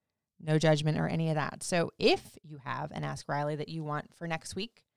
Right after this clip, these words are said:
um, you can email me at really riley podcast at gmail dot com. We have the text line that you can text into. It's four one oh, six oh four,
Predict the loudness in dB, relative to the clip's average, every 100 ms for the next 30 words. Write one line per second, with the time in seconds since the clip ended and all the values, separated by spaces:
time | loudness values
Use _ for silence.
0 | _ _ _ 0 4 4 4 0 -4 _
1 | _ _ -2 0 4 2 6 6 8 6
2 | 4 4 4 2 2 2 2 6 6 8
3 | 6 2 4 2 2 0 0 -2 -10 -12
4 | -6 4 6 6 2 -4 0 2 2 0
5 | -2 -6 -2 -2 -4 -10 _ _ _ _
6 | 2 4 4 2 -4 0 2 4 2 4
7 | 4 2 4 6 6 8 6 6 0 0
8 | 2 8 8 8 6 6 4 2 -2 -10
9 | -12 -4 0 0 0 2 4